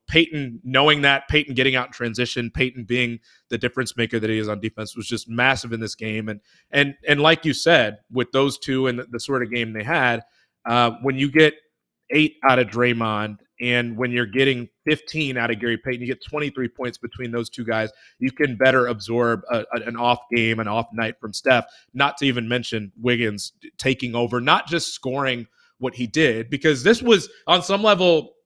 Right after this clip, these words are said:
statistically, at least from a scoring standpoint, this was like a Wiggins game in, in Minnesota. It's okay to have twenty-six on twenty-three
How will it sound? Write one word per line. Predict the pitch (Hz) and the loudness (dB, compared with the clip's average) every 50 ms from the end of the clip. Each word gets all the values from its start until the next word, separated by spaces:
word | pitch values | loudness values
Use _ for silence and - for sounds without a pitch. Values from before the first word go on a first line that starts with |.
| _ _ _ _ _ - | _ _ _ _ _ -12
statistically, | - - 180 165 - 202 208 202 196 180 - 170 160 | -6 -4 -2 0 0 0 0 0 0 -2 0 0 0
at | 151 | 0
least | 170 170 170 - | 0 0 -2 -2
from | 175 156 | -4 -4
a | 127 113 | -4 -4
scoring | - - 151 165 185 180 151 | -6 -6 -4 -4 -4 -4 -6
standpoint, | - - 135 131 127 - 139 139 127 - _ _ _ _ _ _ _ _ - | -6 -4 -4 -4 -4 -6 -8 -8 -8 -10 _ _ _ _ _ _ _ _ 2
this | 190 208 - 185 | 2 2 2 4
was | 185 214 208 160 | 4 4 4 6
like | 185 202 196 - 170 | 6 4 4 4 2
a | 151 | 0
Wiggins | 135 147 170 165 180 165 143 120 - | 2 2 2 4 2 0 -2 -2 -4
game | - 139 139 139 139 135 131 127 120 - _ _ _ _ _ _ _ | -2 0 2 2 2 0 -2 -8 -14 -18 _ _ _ _ _ _ _
in, | - 156 156 147 139 131 - | 0 0 0 0 -4 -4 -2
in | 151 160 160 | -2 -2 0
Minnesota. | 180 185 185 180 - - 180 214 170 120 110 110 143 | 0 0 0 0 0 0 2 2 2 0 0 -4 -6
It's | 156 - 180 | -4 -2 -2
okay | 180 180 - 196 190 160 | -2 2 4 4 6 6
to | 139 139 | 6 4
have | 147 - - | 4 2 0
twenty-six | - - 156 147 143 123 - 143 - - | -4 -4 -4 -4 -4 -4 -6 -8 -6 -4
on | 139 131 117 | -6 -6 -6
twenty-three | - - 135 127 120 - - 127 135 131 127 120 117 | -6 -8 -8 -8 -8 -8 -8 -6 -4 -4 -4 -6 -8